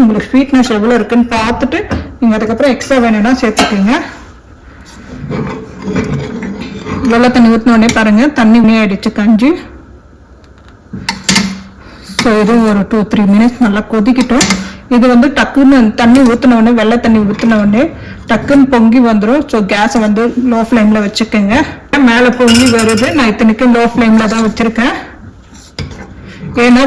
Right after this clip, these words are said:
வெள்ளை தண்ணி வந்து நம்ம வந்து எடுத்தது வந்து சூடாவே அப்படியே ஊத்திட்டோம். ஏற்கனவே கஞ்சியும் கொதிச்சுட்டு இருந்தது, அதனால டக்குன்னு பொங்கிடும். லோ ஃப்ளேம்ல மாத்திக்கோங்க. ஆல்மோஸ்ட் திக் ஆகுது பாருங்க.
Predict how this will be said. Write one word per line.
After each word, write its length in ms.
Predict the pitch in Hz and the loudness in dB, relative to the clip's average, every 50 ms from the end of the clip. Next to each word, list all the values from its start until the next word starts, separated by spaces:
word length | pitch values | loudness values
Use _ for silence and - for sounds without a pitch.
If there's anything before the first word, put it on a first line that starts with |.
| 247 | 2
வெள்ளை 180 | 247 233 247 277 254 262 | 2 2 2 2 2 2
தண்ணி 200 | 262 247 254 269 269 247 226 | 4 4 4 4 4 4 4
வந்து 180 | 226 226 247 269 262 | 4 4 4 4 4
நம்ம 140 | 247 220 214 214 208 | 4 4 2 2 2
வந்து 180 | 208 214 220 277 262 233 | 2 2 2 2 2 2
எடுத்தது 320 | 220 233 247 - 254 233 220 214 | 2 0 0 2 0 2 2 2
வந்து 120 | 220 247 262 247 - | 2 2 2 0 2
சூடாவே 340 | 269 262 262 247 240 226 247 247 | 2 2 2 2 2 2 0 0
அப்படியே 220 | 220 - 226 233 226 214 | 0 0 -2 0 0 0
ஊத்திட்டோம். 360 | 220 214 - 226 214 254 285 269 220 | 0 0 0 0 0 0 0 0 0
ஏற்கனவே 260 | 214 - 233 247 247 247 233 | 0 0 2 0 0 0 0
கஞ்சியும் 360 | 220 214 208 240 262 247 240 | 2 2 4 4 4 2 2
கொதிச்சுட்டு 480 | 240 214 196 233 233 - 254 226 - 254 226 | 2 2 0 0 0 -2 -4 -4 -2 -2 -4
இருந்தது, 360 | 202 208 214 208 202 190 254 370 - - - - - - - - | -2 0 0 0 0 0 -2 -2 -4 -6 -12 -18 -20 -20 -12 -6
அதனால 260 | 247 226 226 247 277 294 254 262 | -2 0 2 2 2 0 0 -2
டக்குன்னு 340 | 233 - - 277 277 262 - | -4 -2 0 2 2 2 2
பொங்கிடும். 540 | 233 226 226 233 233 254 247 247 277 440 440 - - - - 233 214 | 2 2 2 4 4 4 2 0 0 -4 -6 -10 -12 -8 -4 -2 0
லோ 60 | 233 240 240 | 0 0 0
ஃப்ளேம்ல 280 | 262 233 208 214 214 208 214 | 0 0 2 2 2 2 0
மாத்திக்கோங்க. 560 | 214 226 214 - 240 220 - 220 214 208 214 269 330 - - - - - - - - - - - - - - - - - - - - - - - - - - - - - - - - - - - - - - - - - - - - - - - - - - - - - - _ _ _ - - - - - - - - - - - - - - - - - - - - - 262 233 | 0 0 -2 -2 -2 -2 0 0 0 2 0 0 -2 -4 -6 -12 -18 -20 -18 -14 -14 -12 -12 -14 -14 -16 -16 -18 -18 -20 -20 -20 -20 -20 -20 -20 -20 -20 -20 -20 -20 -20 -18 -16 -16 -16 -16 -18 -20 -20 -20 -20 -20 -20 -20 -20 -20 -20 -20 -20 -20 -20 -20 -20 -20 -20 -20 _ _ _ -20 -20 -20 -20 -20 -20 -20 -20 -20 -20 -20 -20 -20 -20 -20 -20 -20 -20 -20 -10 -4 -2 0
ஆல்மோஸ்ட் 360 | 214 208 226 226 - - - | 2 2 2 2 0 -2 -2
திக் 220 | 240 247 - 247 220 | -4 -2 -2 -2 -2
ஆகுது 180 | 214 196 196 190 | 0 0 -2 -2
பாருங்க. 280 | 208 202 208 202 208 247 | -2 -2 0 0 0 0